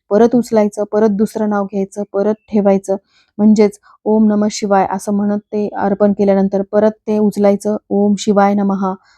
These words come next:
असं म्हणत परत ते अर्पण करायचं. असं म्हणत एकच पान तुम्ही एकशे आठ वेळा अर्पण करू शकता. असं केल्याने देखील तुम्हाला केलेल्या सेवेचा लाभ मिळतो. त्यानंतर महादेवांना धोत्र्याचं फळ असेल, फूल असेल अर्पण करायचं,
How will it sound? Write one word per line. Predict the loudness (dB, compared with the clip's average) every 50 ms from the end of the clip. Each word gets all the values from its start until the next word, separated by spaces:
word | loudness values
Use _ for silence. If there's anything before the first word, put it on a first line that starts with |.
| _ _
असं | -8 -2 0 2
म्हणत | 2 4 2 0 0 -2
परत | -2 0 0 -2 0
ते | 0 0
अर्पण | 0 2 0 0 -2
करायचं. | 0 0 0 0 -2 -2 -4
असं | -6 -4 -6 -6
म्हणत | -4 -4 -4 -6 -6 -8 -12 _ _ _ _ _ _ _
एकच | 2 2 2 2 0 -2 -2 0
पान | -2 0 0 0
तुम्ही | -2 -2 -4 -6 -6
एकशे | -8 -10 -8 -6
आठ | -6 -4 -4
वेळा | -4 -4 -2 -2
अर्पण | -2 -4 -4 -4 -4 -2
करू | -2 -2 -2
शकता. | -2 -4 -8 -8 -4 -4 -4
असं | -2 -2 -4 -6
केल्याने | 0 0 2 2 4 2 2 0
देखील | 0 -2 0 0 0 0 0 -2
तुम्हाला | -4 _ -4 -4 -2 -2 -2 0 0 -2
केलेल्या | -4 -2 _ 0 0 2 2 2 0 -2
सेवेचा | -2 -4 -4 -2 -2 -2 -2 -2
लाभ | -2 0 0 0 0 0 0
मिळतो. | 0 0 0 0 -2 -2 -2 _ _ -20 -20 _ _ _
त्यानंतर | 0 2 2 2 2 2 2 2
महादेवांना | 2 0 0 0 2 2 2 2 2 0 0 -2 -2
धोत्र्याचं | -2 -2 -4 -6 -4 -4 -6 -6 -6 -6 -6 -8 -8 -6 _ 0
फळ | 2 4 4
असेल, | 2 0 -2 -4 -4 -4 -4 -6 -10
फूल | _ -2 0 2 2
असेल | 0 0 -2 -4 -4 -2
अर्पण | -4 -4 -4 -6 -8 -6
करायचं, | -4 -2 -2 -2 -4 -4 -8